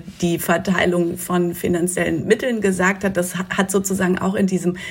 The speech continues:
visuellen Kapital, äh, eine Entsprechung.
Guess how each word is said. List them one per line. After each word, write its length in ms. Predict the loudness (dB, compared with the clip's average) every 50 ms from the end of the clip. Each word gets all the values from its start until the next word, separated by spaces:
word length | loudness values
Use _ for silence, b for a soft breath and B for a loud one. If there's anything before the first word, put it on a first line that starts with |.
| B B
visuellen 560 | 2 2 4 2 2 2 2 2 2 2 2
Kapital, 800 | 0 0 0 0 -2 -4 -4 -4 -4 -2 0 0 0 0 0
äh, 80 | -2 0
eine 420 | 0 0 0 0 0 2 2 2
Entsprechung. 640 | 0 0 -4 -6 -6 -6 -6 -6 -6 -6 -6 -8 -8